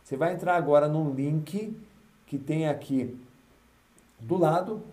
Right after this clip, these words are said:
e é um link que a minha equipe está colocando aí agora pra você nos comentários, tá?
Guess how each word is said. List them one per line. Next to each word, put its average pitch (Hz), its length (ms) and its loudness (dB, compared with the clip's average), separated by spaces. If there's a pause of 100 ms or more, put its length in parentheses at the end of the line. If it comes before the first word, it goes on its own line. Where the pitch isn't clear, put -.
(420)
e 160 80 0
é 170 60 4
um 165 120 2
link 165 300 -2
que - 80 -4
a 156 80 2
minha 180 160 -2
equipe 170 300 0
está 175 200 0
colocando 170 480 0
aí 160 140 4
agora 170 480 4
pra 165 140 0
você 151 280 0
nos 175 240 -4
comentários, 165 920 -4 (600)
tá? 151 280 -6